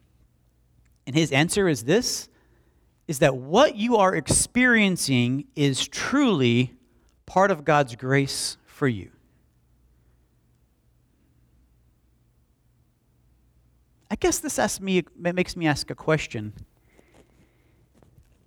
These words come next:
Is,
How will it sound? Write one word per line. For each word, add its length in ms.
Is, 220